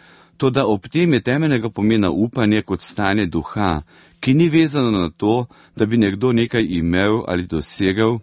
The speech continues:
ampak preprosto, da je, da biva iz čiste zastonskosti in darežljivosti ter uresničuje svoje poslanstvo.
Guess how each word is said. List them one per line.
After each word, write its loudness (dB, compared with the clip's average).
ampak 2
preprosto, -2
da 0
je, 0
da 0
biva -2
iz -2
čiste -2
zastonskosti -2
in 2
darežljivosti -2
ter 2
uresničuje 0
svoje 0
poslanstvo. -4